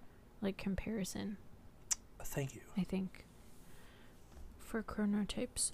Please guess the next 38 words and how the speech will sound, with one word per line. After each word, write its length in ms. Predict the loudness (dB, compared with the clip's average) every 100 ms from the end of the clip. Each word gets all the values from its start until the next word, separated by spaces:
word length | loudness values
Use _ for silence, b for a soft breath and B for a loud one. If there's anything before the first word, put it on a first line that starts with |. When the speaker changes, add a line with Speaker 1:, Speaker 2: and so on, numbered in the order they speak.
| 2
Speaker 1:
specifically. 840 | 2 2 4 6 6 8 8 8 B B B
Yeah, 80 | 12
sorry, 280 | 12 12 12
I 40 |
just 200 | 12 12 12
did 100 | 12
the 60 |
math 360 | 12 12 10 10
real 120 | 10
quick 320 | 12 12 12
on 140 | 12 10
two 180 | 12 10
fifty 360 | 10 6 8 8
a 40 |
day 200 | 10 8
times 260 | 8 6 6
three 140 | 6
hundred 260 | 8 8 6
sixty-five 500 | 4 4 4 6 6
days 200 | 6 6
a 20 | 6
year. 360 | 8 8 6 B B B 6
That's 220 | 8 12
nine 180 | 12 12
hundred 280 | 12 12 12
and 140 | 12
twelve 580 | 12 12 12 12 12 8
fifty. 720 | 8 8 8 10 12 12 10 B B B
So 380 | 4 12 12 12
all 220 | 12 12 12
the, 400 | 12 12 12 10 0 -4 6
you 100 | 8
know, 160 | 8 6
typically 480 | 6 8 10 10
it's 160 | 10 8
the 140 | 8 10
boomers 580 | 10 10 8 6 6
that 280 | 8 8 8